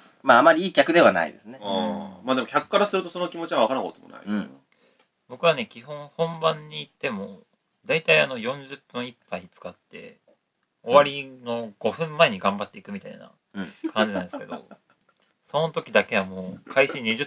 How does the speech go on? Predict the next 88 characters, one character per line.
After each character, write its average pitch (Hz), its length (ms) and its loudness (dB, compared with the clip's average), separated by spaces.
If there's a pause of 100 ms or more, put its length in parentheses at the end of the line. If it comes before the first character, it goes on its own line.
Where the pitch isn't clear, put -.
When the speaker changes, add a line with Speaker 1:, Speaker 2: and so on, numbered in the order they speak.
(140)
Speaker 3:
分 98 80 -16
で 85 80 -18
行 - 60 -20
っ - 20 -20
ち - 80 -10
ゃ - 20 -8
い - 20 -8
ま 95 120 -14
し - 20 -20
た - 100 -20
ね。 - 180 -20
Speaker 1:
あ 87 260 -10
ー、 - 0 -
ま 101 180 8
あ、 - 40 10
相 165 100 6
性 196 180 6
が 139 100 8
あ 120 40 10
り 123 80 -2
ま 127 100 0
す - 80 -6
か 101 80 -2
ら 90 80 -8
ね。 110 140 0 (1040)
Speaker 3:
ま 143 80 6
あ 160 40 8
ま 156 100 10
あ、 110 80 4
制 196 240 4
服 196 160 -8
着 - 40 -20
て 202 80 2
た 196 100 8
っ - 60 4
て - 60 -12
い 113 40 -12
う 117 40 -2
の 113 60 4
は 113 40 6
あ 113 40 6
れ 113 40 2
で 104 80 -6
す - 80 -16
よ。 - 80 -20
Speaker 1:
う - 60 -18
ん。 - 1040 2
Speaker 3:
生 - 0 -
粋 160 320 6
の 135 80 4
制 147 180 6
服 139 120 -6
好 123 80 -10
き 143 60 -8
の 135 80 -6
僕 117 160 2
か 139 80 10
ら 123 80 8
し - 40 -14
た 123 100 4
ら 107 60 -4
ね。 104 200 -6 (340)
Speaker 1:
う 247 80 -8
ん。 240 40 -4
Speaker 2:
あ - 40 -4
ー。 104 360 -2
Speaker 3:
制 165 260 8
服 165 200 0
を 165 80 6
着 - 80 -18
て 170 100 2
た 165 100 8
っ 160 60 0
て 131 120 -8
い 127 200 2
う、 117 60 -2
ま 110 300 6
あ、 - 20 -14 (1200)
ね。 123 200 -6 (1600)
な 104 100 -4
ん 107 40 -4
で 104 60 -10
し - 40 -16
た 101 80 -6
っ - 40 -18
け、 - 100 -14
あ 101 60 -4
れ。 - 160 -14